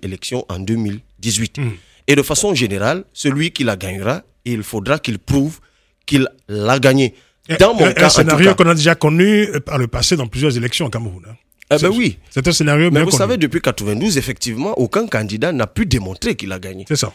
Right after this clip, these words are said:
Speaker 1: Il se dit qu'en mille neuf cent quatre-vingt-douze, moi j'avais douze ans, que le président Froundi avait gagné.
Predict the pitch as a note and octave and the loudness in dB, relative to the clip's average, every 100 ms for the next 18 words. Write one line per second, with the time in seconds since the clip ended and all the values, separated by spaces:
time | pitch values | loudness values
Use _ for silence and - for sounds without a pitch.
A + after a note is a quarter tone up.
0 | _ - E3+ D#3+ F#3 A3 A#2 D#3 F3+ - | _ 0 4 2 2 0 2 2 0 -2
1 | C#3 A2 - F#2+ G#2 B2 G2+ F#2 F2+ G2 | -4 -6 -6 -8 -8 -6 -6 -6 -8 -4
2 | B2+ G#3+ B3 C#3 G#2+ B2+ A#2+ G#3+ - G#2 | -2 -2 -2 -4 -2 0 0 -2 -6 -6
3 | G2+ A2 F#2 F#2 F2+ F2+ | 0 -2 -2 -8 -12 -14